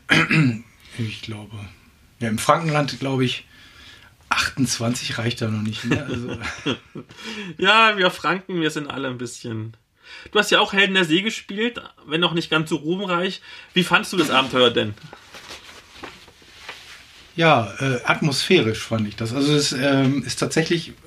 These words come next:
Speaker 1: äh, möglich, äh, irgendwo mal Atmosphäre aufkommen zu lassen, obwohl wir nicht mal, äh, jetzt mit dem Xylomoot-Mythos jetzt in Kontakt gekommen sind. Soweit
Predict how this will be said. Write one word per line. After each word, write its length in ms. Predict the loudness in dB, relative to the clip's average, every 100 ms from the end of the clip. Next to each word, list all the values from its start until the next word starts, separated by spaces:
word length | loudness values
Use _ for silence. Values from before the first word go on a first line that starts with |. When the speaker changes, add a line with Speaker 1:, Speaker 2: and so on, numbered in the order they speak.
| -4
Speaker 1:
äh, 320 | 0 0 -2 0
möglich, 800 | 4 6 6 4 4 4 2 -6 -14 -20 -20 -20 -20 -8
äh, 340 | 0 2 2 0 -6 -16 -6
irgendwo 560 | 6 6 6 4 4 4
mal 180 | 4 2
Atmosphäre 680 | 0 -4 0 2 2 0 -2
aufkommen 440 | -4 -2 0 0
zu 120 | 0
lassen, 380 | 0 0 -4 -6 -10 -4
obwohl 420 | -2 6 6 6
wir 100 | 4
nicht 280 | 2 0 2
mal, 500 | 6 6 6 4 -2
äh, 360 | -2 0 0 0
jetzt 260 | -2 0 0
mit 140 | 2
dem 160 | 2 2
Xylomoot-Mythos 1080 | -2 0 2 2 2 0 0 2 2 2
jetzt 260 | 2 0 0
in 120 | -2
Kontakt 320 | 0 2 2
gekommen 300 | 2 2 0
sind. 180 | 0 -2
Soweit 320 | 0 2 0